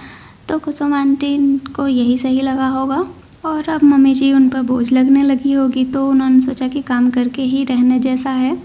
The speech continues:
फिर वह कहती है कि "अब हमारे पास बाई भी है और हमारे अच्छे दिन भी शुरू हो गए हैं, तो अपनी मम्मी को लाने की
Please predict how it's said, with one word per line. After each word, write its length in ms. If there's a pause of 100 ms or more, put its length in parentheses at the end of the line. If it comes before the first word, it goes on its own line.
(760)
फिर 160
वह 180
कहती 300
है 140
कि 180
"अब 160
हमारे 480
पास 360
बाई 300
भी 160
है 160
और 180
हमारे 500 (580)
अच्छे 220
दिन 220
भी 80
शुरू 240
हो 140
गए 120
हैं, 140
तो 120
अपनी 200
मम्मी 420
को 160
लाने 320
की 160